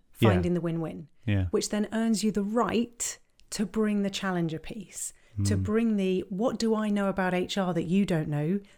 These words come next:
Speaker 2: that I can educate you on?" which
Speaker 1: Mm.
Speaker 2: also boosts my credibility. So it's
Speaker 1: Yeah. And it's about, it's about having those two hats, or maybe a better analogy is to have two different flavoured shoes. And, uh, you know, when you're on a journey with somebody, is, is to,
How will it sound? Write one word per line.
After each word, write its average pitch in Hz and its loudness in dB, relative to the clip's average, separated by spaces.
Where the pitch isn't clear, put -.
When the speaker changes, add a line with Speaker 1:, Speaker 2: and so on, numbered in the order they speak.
Speaker 2:
that 185 -4
I 185 0
can 185 -2
educate 185 -4
you 175 -4
on?" - -12
which 101 2
Speaker 1:
Mm. 339 4
Speaker 2:
also 277 2
boosts 226 -4
my 214 -2
credibility. 185 -4
So 170 -4
it's - -6
Speaker 1:
Yeah. 95 2
And 220 2
it's 190 4
about, 208 6
it's 170 2
about 185 4
having 160 6
those 135 8
two 120 2
hats, - 2
or 143 0
maybe 147 2
a 127 -8
better 135 0
analogy 117 2
is 113 -2
to 120 -4
have 110 0
two 143 4
different 113 2
flavoured 107 6
shoes. 98 4
And, 107 4
uh, - -8
you 127 4
know, 110 6
when 117 8
you're 120 8
on 123 8
a 113 8
journey 117 8
with 98 2
somebody, 95 2
is, - -2
is 95 -4
to, 92 -2